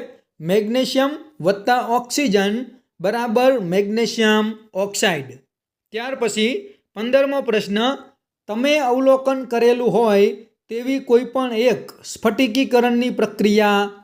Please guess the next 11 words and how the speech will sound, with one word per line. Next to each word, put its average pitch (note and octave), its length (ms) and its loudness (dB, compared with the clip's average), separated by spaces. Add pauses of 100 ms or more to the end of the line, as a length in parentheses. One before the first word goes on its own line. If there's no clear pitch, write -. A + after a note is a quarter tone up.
(140)
વર્ણવો. E3 520 0 (520)
તો F3+ 60 -10
એમાં A3 240 -4
જવાબ A3 320 2
આવશે, G3 320 0 (580)
મેં A#3 440 2
કોપર A#3 380 2
સલ્ફેટના B3+ 880 -2
સ્ફટિક G#3+ 600 -4
મેળવવાની A#3+ 760 2
ક્રિયાનું A3+ 520 2